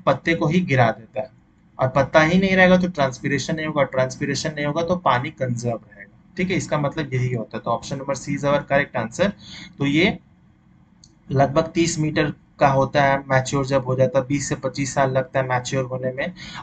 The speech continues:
और velo जो है ये कहाँ कहाँ होता है, तो दो आपने सुना होगा विलो, एक होता है English विलो और दूसरा कश्मीर विलो। English विलो England में ग्रो करता है, तो Britishers लोग ही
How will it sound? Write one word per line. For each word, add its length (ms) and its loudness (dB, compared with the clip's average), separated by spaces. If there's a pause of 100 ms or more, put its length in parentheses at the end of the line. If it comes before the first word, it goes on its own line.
और 180 6
velo 360 4
जो 140 0
है 200 -4 (360)
ये 200 2
कहाँ 320 0
कहाँ 280 2
होता 220 -2
है, 60 0
तो 240 0 (240)
दो 180 4
आपने 300 8
सुना 320 -2
होगा 240 2
विलो, 320 -2 (100)
एक 160 -2
होता 180 0
है 120 0
English 400 -2
विलो 160 2
और 380 4 (300)
दूसरा 320 4 (420)
कश्मीर 440 -2
विलो। 300 -4
English 340 -2
विलो 320 0 (300)
England 380 4
में 140 -2
ग्रो 160 0
करता 360 0
है, 100 -4 (320)
तो 160 2
Britishers 600 0
लोग 260 0
ही 160 0